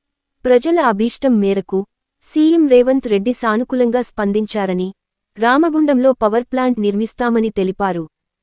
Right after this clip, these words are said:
అలాగే స్థానిక ఎమ్మెల్యే కోరిన విధంగా పాలకుర్తి ఎత్తిపోతల పథకం మంజూరు చేస్తామని, సింగరేణి కాంట్రాక్ట్ ఉద్యోగస్తుల అంశాన్ని పరిశీలించి సానుకూలంగా నిర్ణయం తీసుకుంటామని,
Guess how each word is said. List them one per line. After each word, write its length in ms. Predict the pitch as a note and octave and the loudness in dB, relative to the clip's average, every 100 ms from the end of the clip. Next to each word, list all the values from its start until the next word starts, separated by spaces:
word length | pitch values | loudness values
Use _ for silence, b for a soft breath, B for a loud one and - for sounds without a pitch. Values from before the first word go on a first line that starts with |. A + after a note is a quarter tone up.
| - | -2
అలాగే 380 | G#3 A3+ A#3 C#4 | 2 2 0 -4
స్థానిక 460 | - A3+ A3+ C#4+ C#4 A3 | -4 -2 -2 -2 -2 0
ఎమ్మెల్యే 420 | G3+ A#3 B3 C4 | 0 0 2 0
కోరిన 360 | - A3 A3 A3 | 2 2 2 0
విధంగా 460 | F#3 F3 F#3+ F#3+ A3 - _ _ _ _ | -2 -2 -4 -4 -6 -10 _ _ _ _
పాలకుర్తి 580 | C4 C#4+ E4+ D4+ C#4+ C#4+ B3 | 2 2 2 -2 -4 -4 -2
ఎత్తిపోతల 600 | G#3 G#3 D4+ C#4+ C4+ B3+ A3 | -2 -2 -4 -2 0 0 0
పథకం 460 | G3 F#3 A3+ B3+ G#3 | -2 -4 -2 0 0
మంజూరు 380 | F#3 F#3 B3+ C4 | 0 -2 -2 -2
చేస్తామని, 600 | A3 G3 - G3+ F#3+ F#3+ A#3 - _ _ _ - | -4 -4 -4 -2 -2 -4 -6 -12 _ _ _ -6
సింగరేణి 580 | D4+ D#4 F4 D#4 D4 | 0 2 2 0 -2
కాంట్రాక్ట్ 600 | C4 A#3 A3 B3+ C4 - A3+ | 0 0 0 -2 -4 -4 -6
ఉద్యోగస్తుల 680 | G3 G#3+ A#3+ B3+ - A#3 | -2 2 2 2 -2 -2
అంశాన్ని 500 | G3+ F#3 - A#3 A3+ | 0 -2 -4 -2 -2
పరిశీలించి 720 | G#3 F#3+ F#3 A3+ G#3 F#3+ - B3 - _ _ _ _ | -4 -4 -4 -2 -2 -4 -6 -10 -12 _ _ _ _
సానుకూలంగా 800 | - C#4+ D#4+ D#4+ D#4 C#4 C4 C4+ | -2 0 0 0 0 0 2 0
నిర్ణయం 440 | A3 G#3 A#3+ B3+ A#3+ | 0 0 0 0 -2
తీసుకుంటామని, 880 | G#3+ G3+ A3 G#3+ G3 F#3+ F#3 F3+ | -4 -6 -4 -4 -2 -2 -2 -4